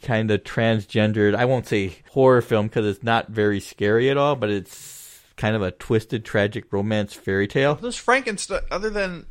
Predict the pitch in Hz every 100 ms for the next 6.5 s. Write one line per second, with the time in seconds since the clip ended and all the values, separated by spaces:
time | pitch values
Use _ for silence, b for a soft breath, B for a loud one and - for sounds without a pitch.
0 | - 165 185 135 156 135 156 175 160 160
1 | 147 139 131 117 - - - 131 123 107
2 | 107 123 123 110 110 110 110 117 127 -
3 | 123 117 117 131 110 98 104 120 135 117
4 | 104 - _ _ - 123 - - - 127
5 | 110 127 117 120 123 117 - 110 120 117
6 | 110 107 107 101 95